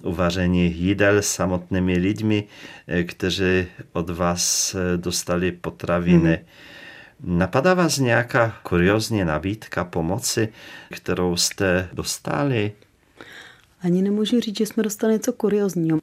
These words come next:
Speaker 2: My vlastně dostáváme vždycky úplně skvělý věci a nabídky. Teď se k tomu přidaly ještě knedlíky.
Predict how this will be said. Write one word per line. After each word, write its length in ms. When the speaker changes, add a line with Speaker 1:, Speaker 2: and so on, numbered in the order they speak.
Speaker 2:
My 160
vlastně 400
dostáváme 520
vždycky 400
úplně 500
skvělý 720
věci 480
a 80
nabídky. 420
Teď 160
se 80
k 60
tomu 120
přidaly 300
ještě 200
knedlíky. 680